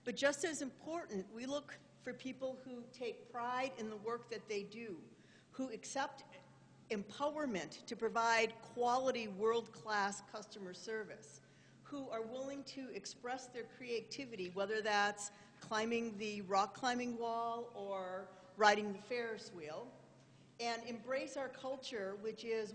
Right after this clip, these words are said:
one that is an enthusiastic champion of life well lived.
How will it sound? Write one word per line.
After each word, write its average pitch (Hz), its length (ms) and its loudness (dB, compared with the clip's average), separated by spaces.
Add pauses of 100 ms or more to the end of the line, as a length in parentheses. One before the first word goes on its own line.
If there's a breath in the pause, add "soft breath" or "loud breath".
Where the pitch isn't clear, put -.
one 233 260 -4
that 214 340 -2
is 208 540 0
an 208 80 -2
enthusiastic 247 1200 -4
champion 214 720 -6
of 190 120 -4 (100)
life 196 240 0 (100)
well 180 360 -2
lived. 160 400 -8